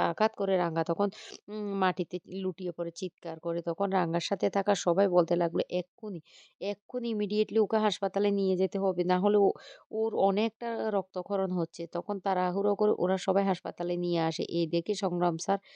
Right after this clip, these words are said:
সেই খবরটা পেয়ে যায়। আর সংগ্রাম স্যার খবরটা পেয়ে গেলে এ, সেই খবরটা একলব্যকে বলে। একলব্য তখন বলতে লাগলো, "আমি যে স্বপ্নটা দেখেছি সেটা তাহলে সত্যি হলো? রাঙা সত্যি, সত্যি বিপদে পড়েছে।" এদিকে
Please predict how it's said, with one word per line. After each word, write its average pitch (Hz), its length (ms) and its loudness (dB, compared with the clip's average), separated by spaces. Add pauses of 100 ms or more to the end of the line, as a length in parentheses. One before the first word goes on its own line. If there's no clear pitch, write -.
(200)
সেই 220 180 0
খবরটা 185 460 0
পেয়ে 175 320 -6
যায়। 156 200 -4
আর 170 160 -4
সংগ্রাম 180 440 0
স্যার 202 240 0
খবরটা 185 420 0
পেয়ে 185 280 -8
গেলে 190 200 -2 (400)
এ, 226 140 -4
সেই 196 320 -2
খবরটা 180 460 -2
একলব্যকে 180 580 0
বলে। 156 260 0 (420)
একলব্য 185 500 -4
তখন 208 260 2
বলতে 185 240 8
লাগলো, 175 320 4
"আমি 180 260 2
যে 185 140 2
স্বপ্নটা 180 460 2
দেখেছি 190 380 0
সেটা 190 280 2
তাহলে 208 380 2
সত্যি 185 320 -2
হলো? 214 200 -2 (400)
রাঙা 185 280 -6
সত্যি, 190 360 -8
সত্যি 190 280 -10
বিপদে 240 400 -4
পড়েছে।" 214 400 -2 (480)
এদিকে 196 360 -2